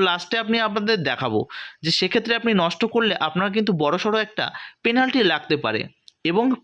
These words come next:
ফাইনও হতে পারে, যে কারণে আপনারা কম করে প্রসাদ নেবেন। সেকেন্ড টাইমের জন্যও কিন্তু ব্যবস্থা রয়েছে, ভাববেন না এটা আপনাদের একবারের জন্য দিচ্ছে, এরপরে কিন্তু আরও ব্যবস্থা রয়েছে। প্রিয় বন্ধুরা, তাহলে আসার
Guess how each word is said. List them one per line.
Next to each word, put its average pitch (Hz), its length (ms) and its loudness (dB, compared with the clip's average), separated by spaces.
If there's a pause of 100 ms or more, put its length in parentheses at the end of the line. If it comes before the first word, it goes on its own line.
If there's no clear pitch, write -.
(120)
ফাইনও 170 360 2
হতে 123 240 0
পারে, 113 140 0 (420)
যে 160 160 0
কারণে 220 260 2 (220)
আপনারা 160 260 -2 (140)
কম 143 120 2 (100)
করে 208 200 2
প্রসাদ 202 240 0 (100)
নেবেন। 226 200 0 (380)
সেকেন্ড 180 300 2
টাইমের 220 380 2
জন্যও 214 340 4
কিন্তু 254 200 2 (380)
ব্যবস্থা 135 420 0
রয়েছে, 120 360 2 (380)
ভাববেন 170 420 0
না 277 60 2 (180)
এটা 156 140 -2 (100)
আপনাদের 156 300 -2 (180)
একবারের 165 400 -2
জন্য 214 140 4 (140)
দিচ্ছে, 208 260 -2 (440)
এরপরে 156 340 0 (100)
কিন্তু 202 220 2 (220)
আরও 139 140 0 (100)
ব্যবস্থা 123 380 -2 (100)
রয়েছে। 110 340 -2 (1120)
প্রিয় 180 200 2
বন্ধুরা, 240 260 4 (120)
তাহলে 160 280 2 (180)
আসার 175 200 -2